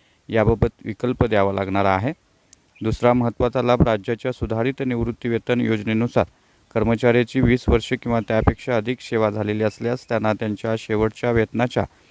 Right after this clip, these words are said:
पन्नास टक्के निवृत्ती वेतन तत्कालीन महागाई भत्त्यासह अनुज्ञेय राहणार आहे. म्हणजे वयाची वीस वर्ष आणि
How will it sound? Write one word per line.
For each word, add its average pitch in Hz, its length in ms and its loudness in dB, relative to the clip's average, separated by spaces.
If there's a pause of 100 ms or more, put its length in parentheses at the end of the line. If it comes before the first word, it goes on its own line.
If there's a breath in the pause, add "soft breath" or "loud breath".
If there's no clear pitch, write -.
(340 soft breath)
पन्नास 113 420 2
टक्के 135 280 -4
निवृत्ती 117 400 0
वेतन 117 400 0
तत्कालीन 113 480 0
महागाई 107 300 2
भत्त्यासह 110 520 0
अनुज्ञेय 107 460 2
राहणार 98 280 0
आहे. 98 280 0 (760 loud breath)
म्हणजे 113 260 4
वयाची 113 680 2 (100)
वीस 123 260 -2
वर्ष 110 300 -2
आणि 107 360 -4